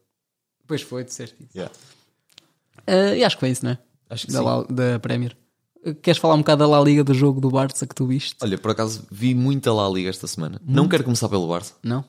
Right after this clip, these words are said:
Speaker 2: Não. Vou começar pelo topo da tabela. Girona.
Speaker 1: Girona.
Speaker 2: Que eu vi o Girona, o Raio Vallecano Girona esta semana. Porquê? Porque eu ainda não tinha visto a Girona a jogar. Já
Speaker 1: Uhum.
Speaker 2: só, tipo, a espaços. E tive a ver o jogo.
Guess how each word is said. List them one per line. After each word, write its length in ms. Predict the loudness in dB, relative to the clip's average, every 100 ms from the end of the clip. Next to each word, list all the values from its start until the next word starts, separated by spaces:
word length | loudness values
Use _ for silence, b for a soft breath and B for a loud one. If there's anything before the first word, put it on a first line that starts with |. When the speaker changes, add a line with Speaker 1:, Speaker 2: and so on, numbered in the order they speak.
| _
Speaker 2:
Não. 200 | -12 -12 -12 -10
Vou 100 | -6
começar 240 | -2 2
pelo 200 | 4 4
topo 180 | 2 0
da 100 | 0
tabela. 480 | 0 -2 -2 -8 _ _ _ _
Girona. 520 | 0 2 2 -2 -8 _ _ _
Speaker 1:
Girona. 400 | -18 -14 -12 -14 -18 _
Speaker 2:
Que 420 | 0 0 -2 -10 _ _
eu 140 | 0 0
vi 240 | 0 0
o 40 | 0
Girona, 400 | 0 -2 -4 -6
o 60 | -6
Raio 240 | -2 0
Vallecano 340 | 0 -2 -4 -2
Girona 420 | 0 0 -2 -8 _
esta 180 | -16 -14
semana. 340 | -14 -16 -20 -20 _ _ _ _ _ _ _ _ _
Porquê? 220 | -14 -8 -6
Porque 160 | -2
eu 20 |
ainda 140 | -2 -2
não 100 | -2
tinha 160 | -4
visto 180 | -6 -8
a 40 | -8
Girona 360 | -8 -8 -10
a 40 | -12
jogar. 260 | -10 -12 -14 -8
Já 160 | -4 -4
Speaker 1:
Uhum. 60 |
Speaker 2:
só, 420 | -2 -2 -2 -6
tipo, 200 | -12 -20 _ _ _
a 40 | -16
espaços. 440 | -12 -10 -12 -20 _ _ _ _ _ _ _ _
E 240 | 0 0 0
tive 220 | -2 -2
a 40 |
ver 60 | -6
o 40 |
jogo. 340 | -6 -8 -10